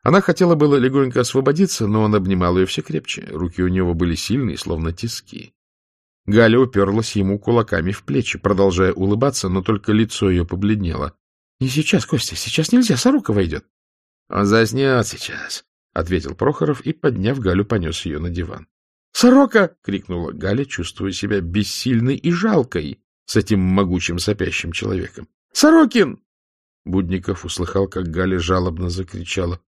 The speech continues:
«Ой, пусти меня, пусти!» Будников на цыпочках выскочил из комнаты.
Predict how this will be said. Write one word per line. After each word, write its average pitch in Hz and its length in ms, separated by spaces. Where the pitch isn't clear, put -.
«Ой, 254 180
пусти 320 380
меня, 247 240
пусти!» 330 640
Будников 127 540
на 104 140
цыпочках - 760
выскочил - 540
из - 140
комнаты. - 460